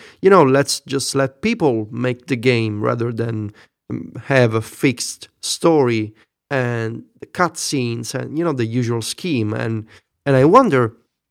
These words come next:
these, these kids growing up today, uh, Minecraft is in many ways their, their Super Mario,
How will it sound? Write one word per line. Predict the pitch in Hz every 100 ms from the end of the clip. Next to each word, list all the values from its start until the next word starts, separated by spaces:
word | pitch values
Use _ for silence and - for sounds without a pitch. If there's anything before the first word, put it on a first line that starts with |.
| _ _ _ _ _
these, | 180 151 131 -
these | 160 135 127
kids | - 214 -
growing | 170 156 131
up | 135 -
today, | 120 151 151 113 104 - - -
uh, | 113 113
Minecraft | 143 160 214 - 147 123 - 135
is | 123 110 _
in | 135 127
many | 170 208
ways | 151 127 113 110 117
their, | 110 120 117 113 110 107 110 107 -
their | 131 127 117
Super | 117 - -
Mario, | 117 107 110 117 120